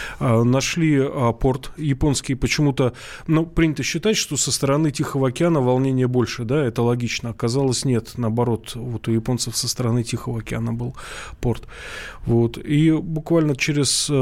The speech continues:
месяц после того, как мы отбыли с этого острова, где-то в середине августа, э, в риа Новостях проскочила короткая информашка, что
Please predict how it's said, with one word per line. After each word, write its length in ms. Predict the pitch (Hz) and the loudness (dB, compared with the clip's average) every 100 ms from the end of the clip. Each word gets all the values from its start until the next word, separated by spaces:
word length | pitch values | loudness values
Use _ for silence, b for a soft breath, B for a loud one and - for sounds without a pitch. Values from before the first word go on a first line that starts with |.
| 131 131 | 4 4
месяц 440 | 131 156 160 120 - | 4 2 2 -2 -4
после 220 | 120 - | -4 -2
того, 140 | 131 | 0
как 200 | 120 113 | 0 0
мы 180 | 123 123 | 2 2
отбыли 360 | 120 127 123 113 | 2 0 0 0
с 100 | - | -2
этого 220 | 117 127 | -2 -2
острова, 420 | 165 165 131 120 | 0 -2 -2 0
где-то 200 | 113 117 | 0 0
в 40 | - | -2
середине 520 | 127 120 120 117 117 | -4 -2 2 2 2
августа, 480 | 113 113 - 120 101 B B B B B | 0 -2 -4 -6 -6 B B B B B
э, 60 | 131 120 113 113 117 | -2 0 2 2 2
в 40 | |
риа 160 | 131 123 | 2 4
Новостях 440 | 127 131 - - | 2 0 -2 -6
проскочила 580 | - - 123 - 123 110 | -6 -4 -4 -2 0 0
короткая 460 | 117 120 117 110 | 0 -2 -2 -6
информашка, 540 | 104 120 120 120 - - | -6 -6 -4 -4 -6 -8
что 440 | - - 113 113 | -6 -4 -2 -4